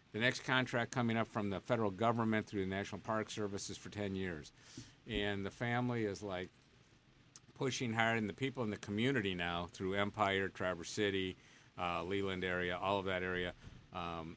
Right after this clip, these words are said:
where Sleeping Bear Dunes is, they're all promoting trying to keep the family together. It's just interesting that all of a sudden, out of a clear blue sky, that, uh, the National Park Service says, "Well, maybe, uh, we may make a change."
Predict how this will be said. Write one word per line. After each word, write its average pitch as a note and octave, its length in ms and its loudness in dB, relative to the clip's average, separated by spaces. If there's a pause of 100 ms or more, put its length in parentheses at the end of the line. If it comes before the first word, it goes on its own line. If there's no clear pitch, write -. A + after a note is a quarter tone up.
where E2 180 -8
Sleeping G#2 380 -4
Bear F2 180 0
Dunes F2+ 360 -2
is, F2 300 -8 (840)
they're G2 200 4
all A2+ 180 10
promoting G2+ 800 2 (280)
trying G2+ 340 0
to F2 80 -6
keep - 360 -6
the E2+ 80 -10
family F2+ 420 -4
together. E2 420 -2
It's D#2 120 -10
just A2+ 340 -4
interesting G2+ 520 -4
that F2 200 -4
all F2 140 -2
of E2 100 -10
a - 40 -12
sudden, F#2 260 -4
out E2 120 -4
of D2+ 120 -8
a D2 40 -12
clear G2 260 -2
blue E2+ 240 -6
sky, A2 680 4 (680)
that, F#2 600 4
uh, F2 220 -4
the F#2 60 -6
National A2 340 0
Park G#2+ 320 2
Service F#2 380 -2
says, G2 260 -2
"Well, D3 380 6
maybe, C#3+ 680 4
uh, A#2+ 100 4
we A#2+ 140 2
may G#2+ 200 2
make F#2 220 -6
a G2 40 -12
change." - 680 -10